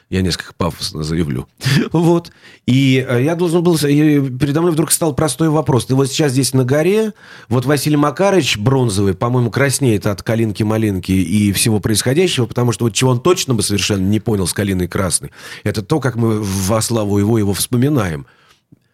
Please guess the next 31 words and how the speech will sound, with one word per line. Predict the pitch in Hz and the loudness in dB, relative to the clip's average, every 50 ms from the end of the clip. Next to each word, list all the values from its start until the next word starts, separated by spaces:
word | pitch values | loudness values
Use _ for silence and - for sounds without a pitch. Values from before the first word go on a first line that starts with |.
| _ - | _ -2
Вот. | 110 127 139 131 127 131 - _ _ _ _ _ | 0 2 2 0 -2 -4 -10 _ _ _ _ _
А | - 104 117 | -4 -4 -2
внизу, | 107 117 139 151 151 135 165 220 233 233 | -2 0 0 0 0 0 0 0 0 -2
там | - - 160 143 127 | -2 -2 -2 -2 -2
под | 123 120 101 | -4 -6 -4
горой, | 104 120 131 135 123 110 101 90 73 - | -2 0 0 2 2 0 0 -2 -4 -8
в | - 95 104 | -6 -2 0
Москве | 120 131 135 131 - - 135 123 113 101 95 87 | 0 2 0 -2 -4 -2 -2 0 0 0 0 -4
на | 76 101 104 98 113 107 | -6 -8 -6 -4 -4 -2
перелете, | 92 - 101 104 101 95 90 85 - - | -2 -2 -2 0 0 0 0 -2 -4 -6
происходят | - - 104 107 98 - - 180 185 156 | -6 -2 -2 -2 0 0 0 0 0 2
вот | 147 143 131 | 0 -4 -2
такие | - 139 127 127 131 139 143 | -2 -4 -2 -2 -2 0 2
вещи. | 135 110 92 80 - - - _ _ _ _ _ _ _ _ _ _ _ _ _ _ - | 2 2 2 0 -2 -8 -10 _ _ _ _ _ _ _ _ _ _ _ _ _ _ 0
И | 127 135 139 143 143 143 143 139 127 - - _ | 2 4 4 4 4 4 4 2 2 -2 -8 _
вслед | _ - - 143 160 151 | _ -2 0 2 2 2
за | 120 139 175 | 2 2 2
этим, | 202 208 208 196 185 160 - - _ _ _ _ _ _ _ _ _ _ _ | 2 0 0 0 0 0 -2 -4 _ _ _ _ _ _ _ _ _ _ _
случившимся | - - - 151 151 - - 156 117 - 127 123 113 120 117 | -6 0 2 2 2 2 2 0 0 0 -2 0 0 0 2
в | 117 | 2
Москве | 123 131 127 - 135 131 113 | 2 0 0 0 -2 -2 -2
двадцать | 98 113 131 123 117 - | 0 0 0 0 -2 -4
седьмого | - 117 117 127 127 117 110 107 101 92 92 - _ _ _ | -6 -4 -2 0 2 2 2 2 0 -2 -4 -8 _ _ _
июля, | - 107 120 131 165 196 214 208 175 135 117 - - _ _ _ _ _ _ _ _ _ _ _ _ | -2 0 2 4 4 4 4 4 4 2 0 -2 -8 _ _ _ _ _ _ _ _ _ _ _ _
э, | - 98 104 104 104 107 101 92 | -4 -2 0 0 0 -2 -4 -4
было | 110 117 151 160 147 | -2 0 0 2 0
сказано | - - 185 190 180 147 143 127 | 0 0 0 -2 0 0 0 0
о | 123 | 0
том, | 127 165 165 | -2 -2 -2
что, | 151 - - - 143 127 117 113 104 | -2 -4 -2 0 0 2 2 0 -2
э, | - 110 127 120 107 | -4 -8 -8 -8 -8